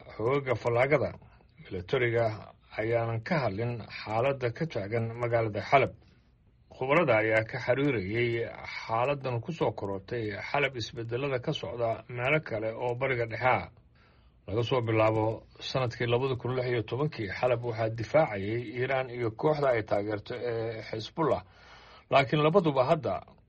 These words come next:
waxa ay ku jiraan duruufo aad u kala duwan, ayuu yiri Axmed Rahal, oo ah jenaraal hore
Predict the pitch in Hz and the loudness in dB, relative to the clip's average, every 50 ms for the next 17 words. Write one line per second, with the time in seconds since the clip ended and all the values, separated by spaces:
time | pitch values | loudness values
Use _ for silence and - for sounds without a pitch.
0 | _ _ _ _ - - - 208 110 104 107 107 110 104 101 80 - 120 110 110 | _ _ _ _ -20 -20 -12 -10 -8 -4 -2 0 0 0 -2 -4 -6 -6 -6 -6
1 | 104 - - 156 139 135 117 110 110 110 107 110 110 117 117 113 104 - 151 147 | -6 -4 -6 -4 -4 0 0 2 0 0 -2 -4 -2 -2 -2 -4 -4 -4 -6 -6
2 | - - - _ - 139 131 123 120 117 117 131 160 156 - - 110 101 95 95 | -6 -10 -10 _ 4 4 6 6 6 4 2 -2 -6 -10 -6 -4 -4 -4 -4 -6
3 | 98 - 107 110 123 123 123 - - 131 135 139 127 123 120 117 120 123 - - | -8 -8 -4 -4 -4 -4 -4 -6 -6 -4 -4 -4 -4 -4 -4 -4 -4 -4 0 0
4 | 147 117 - 127 123 113 - - 156 151 123 110 92 85 85 - _ _ _ _ | 0 0 0 -4 -6 -6 -4 -2 -2 0 0 0 -2 -2 -8 -14 _ _ _ _
5 | _ _ _ _ _ _ _ _ _ 120 117 110 110 107 107 110 - - 139 131 | _ _ _ _ _ _ _ _ _ -2 -2 0 0 0 0 -2 0 2 2 2
6 | 127 120 117 117 117 117 117 120 123 131 139 139 131 127 117 104 101 110 120 127 | 2 2 -2 -4 -4 -2 0 0 2 4 4 6 6 6 4 2 0 0 2 2
7 | 131 131 127 - | 2 0 0 -6